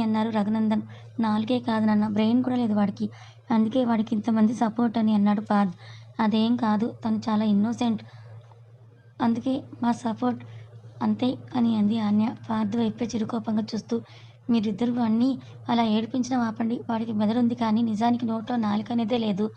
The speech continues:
ఉంటే కనుక మీ ఇద్దరు రాక్షసుల్ని తట్టుకునేవాడు కదా. నేను నా కొడుకుకి సపోర్ట్ వచ్చేది అందుకే.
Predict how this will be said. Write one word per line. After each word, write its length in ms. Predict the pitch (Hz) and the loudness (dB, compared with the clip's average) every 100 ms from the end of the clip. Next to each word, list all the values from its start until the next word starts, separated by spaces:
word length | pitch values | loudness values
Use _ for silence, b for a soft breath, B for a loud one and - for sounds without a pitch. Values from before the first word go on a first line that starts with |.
| B B B - | B B B -2
ఉంటే 260 | 233 240 269 | 2 4 2
కనుక 260 | 262 214 247 233 B B - | 0 0 0 -2 B B 0
మీ 120 | 240 | 4
ఇద్దరు 280 | 226 202 247 | 4 4 2
రాక్షసుల్ని 640 | 240 220 208 - 247 233 214 | 2 0 -2 0 2 2 0
తట్టుకునేవాడు 600 | 214 - - 233 220 208 | -4 -4 0 2 2 0
కదా. 240 | 214 208 196 B B B _ _ - - - | -2 -4 -4 B B B _ _ -20 -20 -2
నేను 280 | 226 226 233 226 - - | 2 4 4 2 -2 0
నా 120 | 233 | 2
కొడుకుకి 380 | 233 220 240 240 | 2 -2 -2 -2
సపోర్ట్ 360 | 226 220 247 240 | -2 -2 -4 -2
వచ్చేది 420 | 240 - 220 240 | -4 -2 0 2
అందుకే. 360 | 220 202 226 | 2 2 2